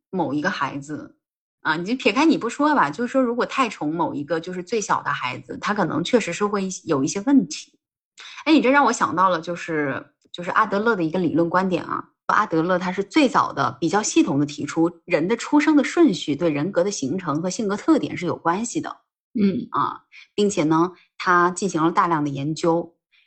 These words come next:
Speaker 1: 然后在阿德勒疗法里面呢，他把孩子出生的顺序呢，分为五种心理排行。那考虑到咱们现在居多是独生或者二胎嘛，所以我想着就是简单的说一下关于老大和老幺他的一些观点。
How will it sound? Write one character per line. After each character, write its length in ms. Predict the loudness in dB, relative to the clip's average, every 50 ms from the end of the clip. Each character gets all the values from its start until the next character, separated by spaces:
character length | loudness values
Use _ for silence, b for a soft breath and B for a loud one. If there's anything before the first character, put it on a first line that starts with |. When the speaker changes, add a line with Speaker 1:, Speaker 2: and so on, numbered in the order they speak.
| _ _
Speaker 1:
然 120 | 0 2 2
后 100 | 2 4
在 100 | 4 4
阿 140 | 4 4 4
德 140 | 2 0
勒 100 | 0 2
疗 200 | 2 2 2 2
法 180 | 2 2 0 2
里 100 | 2 0
面 220 | 2 2 2 2
呢， 140 | 2 2 0 0
他 120 | 0 0
把 100 | 0 0
孩 280 | 0 -2 -2 -2 -2 -2
子 140 | -2 -4
出 180 | -4 -4 -4 -4
生 140 | -2 -2 -2
的 80 | -2
顺 260 | -2 0 0 2 2 0
序 160 | 0 -2 -2
呢， 320 | 0 0 -2 -2 -4 -8 _ _ _ _ _ _ 2
分 180 | 4 6 6
为 320 | 6 6 6 4 4 2 0
五 180 | 0 4 4 6
种 180 | 6 6 4 4
心 140 | 4 2
理 80 | 2 2
排 160 | 2 2 2
行。 380 | 2 2 2 0 0 -2 -8 -16 _ _ _ _ _ _ _ _ _
那 100 | 0 0
考 200 | 2 2 2 2
虑 140 | 2 2 0
到 160 | 0 0 0
咱 140 | 0 0 -2
们 80 | -2 -2
现 160 | -4 -4 -2
在 220 | 0 0 0 0
居 220 | -2 -4 -6 -4 -2
多 200 | -2 -2 -2 -2
是 160 | -4 -6 -6
独 180 | -4 -4 -4 -2
生 200 | -2 -4 -4 -4
或 80 | -4
者 60 | -2
二 200 | 0 0 0 0
胎 280 | -2 -4 -4 -4 -2 -2
嘛， 200 | -2 -4 -4 -6 _ _ _ _ _ _ _ _ _ _
所 160 | 0 2 2
以 80 | 4
我 180 | 4 4 2 2
想 260 | 2 2 0 0 0
着 200 | -4 -4 -4 -4
就 140 | -4 -6 -4
是 180 | -2 -2 -2 -2
简 220 | -2 -2 0 2
单 140 | 2 0 0
的 80 | 0
说 200 | -2 -2 -2 -2
一 60 | 0 2
下 120 | 0 0
关 200 | 2 0 0 2
于 60 | 2
老 200 | 4 4 2 2
大 180 | 2 0 0 0
和 120 | 2 2
老 160 | 2 4 4
幺 280 | 4 4 4 4 2 0 -2
他 160 | -2 -2 -2
的 80 | -2 -2
一 100 | -4 -4
些 300 | -4 -2 -2 -2 0 0
观 240 | 0 0 0 0
点。 260 | 0 -2 -4 -4 -8